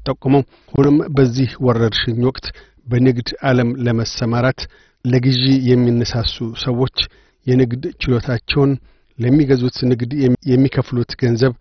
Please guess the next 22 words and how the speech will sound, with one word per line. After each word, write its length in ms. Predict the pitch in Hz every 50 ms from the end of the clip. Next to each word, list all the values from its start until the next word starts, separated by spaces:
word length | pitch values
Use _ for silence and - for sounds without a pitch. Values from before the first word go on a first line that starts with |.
| _ _ _ _ _
ከትክክለኛው 840 | - 131 117 - - 180 - - - - 131 127 127 127 127 123 123 - _ _ _ _ _ _ -
የገበያ 440 | 139 123 110 123 135 127 123 120 120 120 117
ዋጋ 200 | 117 117 110 117 113 110
ጋር 180 | 107 113 117 113 _ _
ተመጣጣኝ 540 | - 123 117 123 135 139 - - 139 131 127 123 117
መሆኑን፣ 520 | 120 117 107 - - - 131 131 139 139 131 _ _ _ _ _ -
ንግዱ 300 | 135 135 131 123 123 117 127 131 127 135 - - 240
ያለበት 640 | 127 127 127 120 120 123 113 107 107 131 120 - -
ስፍራ 340 | - - - - - - 135 131 127 _ _ _ _ -
ለበርካታ 500 | 127 139 196 - - - 156 - _ - 143 135 135 -
ደንበኞች 640 | - 131 135 127 123 113 120 117 117 120 123 - - - - -
ምቹ 420 | 165 127 123 _ _ - - 175 143
ቦታ 300 | 123 123 - - 123 117
ላይ 160 | 120 120 120 110 _ _ _ - _ -
እንዳለ 380 | 127 131 120 127 123 117 117 123 131 117 _ _ _ _ _ -
ቀደም 280 | - - 135 131 127 123
ብለው 260 | 120 113 117 123 120 147 - - 185
ሊያስቡበት 880 | 127 123 120 113 - - - - 143 131 123 113 107 101 123 120 - - - 120 110 -
እንደሚገባ 640 | 143 131 120 127 120 120 120 107 - 120 104 104 - 107 104 110 113 - _
ይመክራሉ። 540 | - 151 131 117 117 - - 107 101 98 98 95 98 _ _ _ _ _ -
ከተሞክሯቸው 840 | - 143 120 - 151 151 151 - - - 135 127 - - - 139 127
ተነስተው 520 | - - 123 117 113 - - - 120 113